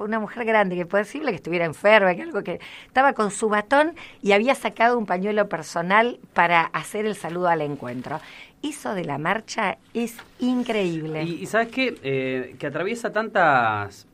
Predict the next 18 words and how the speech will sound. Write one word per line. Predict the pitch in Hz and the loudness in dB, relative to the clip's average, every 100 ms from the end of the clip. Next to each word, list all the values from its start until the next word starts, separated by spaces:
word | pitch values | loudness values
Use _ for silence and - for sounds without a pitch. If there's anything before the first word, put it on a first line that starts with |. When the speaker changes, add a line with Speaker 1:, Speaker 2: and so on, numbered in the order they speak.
| - | -16
Speaker 2:
eh, | 101 78 - - | -14 -16 -20 -14
Edu | 156 170 170 | -8 -4 -2
lo | 131 | -2
marcaba | 117 139 143 | -2 0 2
hoy | 131 139 | 2 2
al | 131 | 0
inicio, | 120 143 147 151 139 139 | -2 -4 -4 -6 -6 -8
atraviesa, | - 131 143 202 208 175 143 _ _ - - | -12 -8 -4 -2 0 -2 -2 _ _ -20 -14
eh, | 127 123 117 113 | -10 -6 -6 -8
ge-, | - 139 | -10 -8
no | 147 156 | -6 -4
solo | 135 113 | -6 -6
generaciones, | 110 107 107 107 107 98 - _ _ - - _ _ | -6 -6 -6 -6 -8 -8 -12 _ _ -20 -20 _ _
eh, | 143 131 127 123 120 113 110 - | -6 -4 -2 -2 -4 -8 -10 -16
diversas, | 135 156 202 254 226 160 123 110 107 104 85 | -10 -2 0 0 4 6 8 4 0 -4 -12
eh, | 110 107 104 98 57 - | -10 -10 -10 -10 -14 -16
historias | 117 - 190 202 190 175 156 151 143 139 131 - | -14 -2 2 6 6 6 4 6 6 6 4 -2
y, | 120 117 113 110 107 | -10 -8 -8 -10 -10